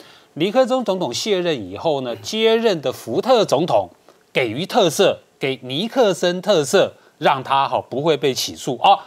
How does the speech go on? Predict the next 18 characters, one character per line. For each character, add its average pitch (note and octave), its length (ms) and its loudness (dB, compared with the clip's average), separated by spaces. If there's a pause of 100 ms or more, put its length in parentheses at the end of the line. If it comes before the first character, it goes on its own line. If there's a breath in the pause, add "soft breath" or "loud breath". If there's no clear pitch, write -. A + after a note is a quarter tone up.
(120 loud breath)
这 A#3+ 140 2
个 F3+ 100 2
是 D#3+ 220 -2
行 B2+ 340 -6
政 D#3 240 -2
保 F2+ 220 -4
护。 F3 260 0 (640 loud breath)
另 D4 220 2
外 A#3+ 140 4
一 G#3 40 0
个 E3+ 80 -2
白 B2+ 320 -2
水 F#2+ 300 -10
事 C3 300 -8
件， B2 260 -4 (120)
克 - 200 2
林 C#3+ 160 2
顿， C#3+ 180 4